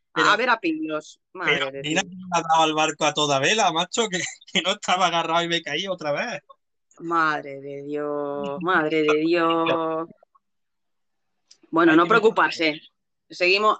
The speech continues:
Speaker 2: estamos ya en, en cabina, te voy a encerrar en la cabina ya, Jota, para que no te muevas de ahí,
Speaker 1: <laughs>
Speaker 2: porque hoy se está cayendo todo el rato, eh, eh, no sé por qué las aguas están tan turbias, eh, pero bueno.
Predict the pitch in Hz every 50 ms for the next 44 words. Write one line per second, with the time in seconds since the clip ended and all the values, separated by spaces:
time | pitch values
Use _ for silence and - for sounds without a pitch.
0 | - - 165 165 - 196 208 214 202 196 190 180 175 170 165 156 156 175 165 160
1 | 170 170 165 160 160 165 190 233 247 247 247 233 233 175 175 196 202 196 196 -
2 | 190 175 180 175 165 165 165 160 156 151 151 143 156 180 202 185 165 170 185 190
3 | 180 - 175 175 175 220 220 233 240 247 233 - _ 170 160 156 156 165 185 175
4 | 180 185 165 160 156 151 147 135 135 170 214 262 302 311 - 143 - - _ -
5 | _ _ _ _ _ _ _ _ 170 170 165 165 - 170 165 165 160 160 160 156
6 | 156 156 175 185 202 226 226 - 196 180 175 - 208 208 196 190 208 220 214 190
7 | 170 160 214 220 220 202 175 165 160 160 175 202 202 - 269 269 254 214 127 107
8 | 147 127 107 104 123 156 160 156 170 202 - 247 226 - 180 160 165 165 160 160
9 | 151 131 - - _ _ 165 170 165 147 190 202 190 175 175 160 170 196 196 196
10 | 185 175 165 160 156 151 151 151 156 160 190 208 220 254 269 302 349 381 339 -
11 | - _ _ _ _ _ _ _ _ _ - 156 151 147 147 147 147 160 147 151
12 | 151 156 143 127 -